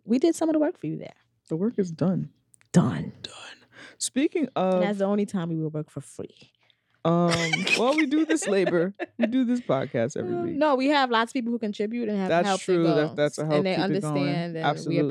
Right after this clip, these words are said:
Speaker 1: appreciate that. Yes.
Speaker 2: That you need to pay Black women to make shit happen.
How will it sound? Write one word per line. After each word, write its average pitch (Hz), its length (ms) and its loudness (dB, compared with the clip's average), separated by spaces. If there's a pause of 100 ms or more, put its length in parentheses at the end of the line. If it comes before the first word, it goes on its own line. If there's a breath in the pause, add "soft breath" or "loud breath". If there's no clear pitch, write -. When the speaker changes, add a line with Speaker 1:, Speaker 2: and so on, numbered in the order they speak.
(100)
Speaker 1:
appreciate - 320 -4
that. - 320 -10
Yes. - 280 -8 (420)
Speaker 2:
That 139 200 0
you 147 60 0
need 139 100 0
to - 80 -20
pay 170 240 0
Black 190 320 -4
women 143 320 -2
to - 100 -10
make - 220 -4
shit - 180 -8
happen. - 500 -6